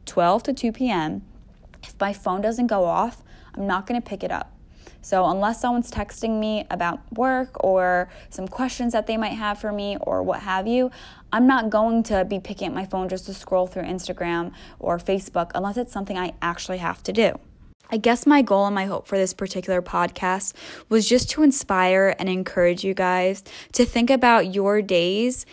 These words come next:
and where you're not present. I think sometimes as humans, we think that if we show up, like, we're actually showing up, and that's not the truth.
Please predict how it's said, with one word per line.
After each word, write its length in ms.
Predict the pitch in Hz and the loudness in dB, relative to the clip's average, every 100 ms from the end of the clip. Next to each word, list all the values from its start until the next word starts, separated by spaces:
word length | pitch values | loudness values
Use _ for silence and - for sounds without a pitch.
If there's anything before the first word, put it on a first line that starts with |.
| - - - | -20 -14 0
and 460 | 214 208 214 196 - - | 4 4 2 0 -8 -8
where 420 | 202 196 226 294 | 0 8 8 8
you're 300 | 277 254 247 | 6 4 4
not 320 | 220 185 - | 2 0 -2
present. 480 | - 220 214 170 - | 0 0 0 -4 -6
I 80 | 302 | -8
think 240 | - 254 | -2 0
sometimes 460 | 254 269 - 240 226 | 2 0 0 -2 -2
as 160 | 214 - | -2 -4
humans, 480 | 190 190 208 214 | -6 -4 -4 -4
we 100 | 202 | -4
think 240 | 196 185 185 | -4 -4 -2
that 120 | 185 | -2
if 180 | 190 - | -4 -4
we 80 | 180 | -6
show 380 | - 180 175 | -2 0 2
up, 280 | 175 196 - - | 2 0 -4 -10
like, 200 | 175 - | -8 -6
we're 120 | 175 | -4
actually 440 | 170 180 175 208 202 | -2 -2 -4 -4 -4
showing 360 | - 185 180 | -2 -4 -2
up, 220 | 180 185 - - - | -2 -4 -8 -18 -8
and 140 | - 247 | 2 4
that's 240 | 302 - | 2 0
not 160 | 233 240 | -2 0
the 80 | |
truth. 400 | 208 - 220 - | -4 -2 -2 -2